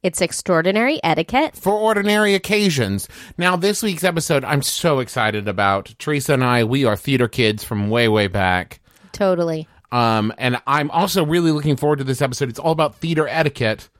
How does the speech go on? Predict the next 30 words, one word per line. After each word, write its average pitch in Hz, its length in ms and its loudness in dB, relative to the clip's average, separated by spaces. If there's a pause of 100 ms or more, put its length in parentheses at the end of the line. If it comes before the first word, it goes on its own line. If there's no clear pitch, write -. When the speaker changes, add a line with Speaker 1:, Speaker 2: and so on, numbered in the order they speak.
(240)
Speaker 2:
movie 147 480 0
and 156 320 2
live 147 440 0
theater. 120 260 0
And 113 80 0
I'm 113 100 0
so 175 240 0
excited 151 400 0
because 123 260 -2
I've 117 240 0
both 113 240 0
worked 143 480 -2 (480)
a 107 120 -2
lot 151 420 0
in 160 180 0
theater 170 600 -2
and 120 240 0
one 165 260 0
summer 160 540 0
in 120 260 -2
movie 147 380 -2
theaters. 143 500 -2
So - 320 -2
I 110 80 2
feel 135 240 -2
like 120 180 0
maybe 135 380 0
this 135 300 0
Speaker 1:
<laughs> - 0 -
Speaker 2:
one 139 340 -2